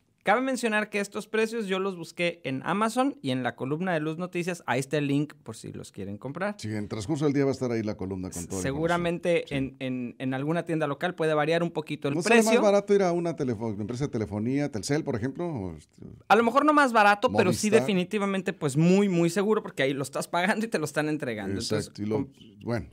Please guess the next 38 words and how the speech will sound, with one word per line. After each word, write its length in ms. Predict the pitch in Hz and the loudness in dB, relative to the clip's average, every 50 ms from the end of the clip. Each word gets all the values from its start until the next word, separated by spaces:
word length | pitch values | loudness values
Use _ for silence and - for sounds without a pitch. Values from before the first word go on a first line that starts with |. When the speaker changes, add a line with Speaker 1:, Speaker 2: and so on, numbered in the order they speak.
| - 143 - | -16 -10 -6
Speaker 1:
comprar 260 | 143 147 156 185 202 | -2 0 2 2 2
Speaker 2:
eh, 40 | 190 | 2
Speaker 1:
por 100 | 196 185 | 2 0
internet 340 | 165 143 - 156 180 208 190 | 0 0 0 0 0 -2 -2
tiene 220 | 196 185 175 165 | -2 -2 -2 -2
su 100 | 170 160 | -4 -6
Speaker 2:
y 40 | 147 | -6
Speaker 1:
chiste, 280 | - 247 254 117 117 - | -4 -2 0 2 2 2
Speaker 2:
lo 80 | 120 | 4
Speaker 1:
pero 200 | 117 175 147 139 | 4 4 4 6
Speaker 2:
puedes 180 | 143 143 127 - | 4 4 4 2
facturar. 440 | 135 127 131 - 131 127 135 139 - | 0 0 0 0 0 2 2 2 2
Bueno, 160 | 156 175 185 180 | 0 0 0 2
en 60 | 180 | 0
Amazon 280 | 190 180 - 151 139 | 0 0 -2 -2 -2
también 200 | 131 135 143 139 | 0 0 -2 -2
te 20 | - | -2
Speaker 1:
en 60 | 135 | 0
Speaker 2:
puedes 140 | 185 196 226 | 2 4 4
Speaker 1:
Amazon 320 | 240 240 226 - 196 185 175 | 4 4 2 0 -2 -2 -4
Speaker 2:
facturar, 80 | - - | -4 -2
¿sí? 60 | 104 | 0
Speaker 1:
a 60 | 143 151 | 2 2
veces 340 | 185 165 - - - - - | 2 2 0 -2 -6 -8 -6
también. 400 | - 120 127 135 131 120 127 - - | -4 -2 -2 -2 -2 -2 -4 -6 -4
Speaker 2:
Eh, 160 | 98 98 90 | -4 -4 -4
sí, 180 | - - 110 101 | -6 -6 -6 -4
a 60 | - | -2
Speaker 1:
<laughs> 40 | 107 - | -2 0
Muchas 300 | 185 - 104 - 180 156 | 0 0 0 0 0 0
Speaker 2:
veces. 220 | 151 156 165 147 | 0 0 0 0
Speaker 1:
veces 100 | 151 151 | 0 0
sí, 80 | - - | 2 2
Speaker 2:
Amazon 180 | - - 165 | 2 2 0
Speaker 1:
muchas 180 | - 107 - - | 0 0 0 0
veces 200 | 107 110 113 117 | -2 -2 -2 -2
Speaker 2:
México. 200 | 131 120 117 101 92 | -4 -4 -6 -8 -8
Speaker 1:
no. 200 | - - _ | -12 -16 _